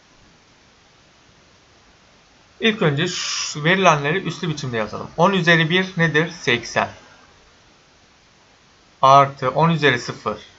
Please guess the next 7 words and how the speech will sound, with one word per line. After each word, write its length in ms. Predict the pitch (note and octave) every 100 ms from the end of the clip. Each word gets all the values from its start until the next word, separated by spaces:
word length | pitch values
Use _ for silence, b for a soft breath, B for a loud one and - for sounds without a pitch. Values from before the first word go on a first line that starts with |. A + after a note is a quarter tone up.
| _ _ C#3
birdir. 480 | D#3+ D#3+ D3 D#3+ - - _ _ _ _ _ _ _ _ _ _ _ _ _ _ _ -
Şurası 400 | D3 A#2 - C3+
ne 60 |
oldu? 400 | C#3+ A#2+ A#2 C#3+ C#3 - _
Seksen 520 | - A#2 - B2+ B2 C3
bir 100 | B2+
arkadaş. 420 | A2 - -